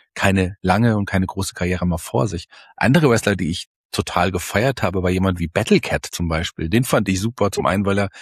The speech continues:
so einen coolen Namen hatte, wie einer meiner Helden von Master of the Universe. Auf der anderen Seite war der ja auch jemand mit Maske im W W E-Ring Anfang der neunziger,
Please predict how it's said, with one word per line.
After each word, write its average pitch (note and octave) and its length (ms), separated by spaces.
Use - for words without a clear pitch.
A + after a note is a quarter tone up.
so A#2 100
einen G#2 60
coolen A#2+ 260
Namen A#2 300
hatte, A#2+ 240
wie G2+ 100
einer G2 220
meiner F#2+ 180
Helden A#2 440
von G2 120
Master G2 280
of F#2+ 80
the F#2 140
Universe. D3+ 400
Auf - 160
der G#2 140
anderen G#2+ 180
Seite G2+ 460
war E2 240
der F#2+ 140
ja E2+ 140
auch - 280
jemand F2+ 380
mit - 220
Maske - 360
im F2+ 460
W G2+ 120
W G#2 60
E-Ring F#2 420
Anfang F2 280
der F#2 80
neunziger, F#2 680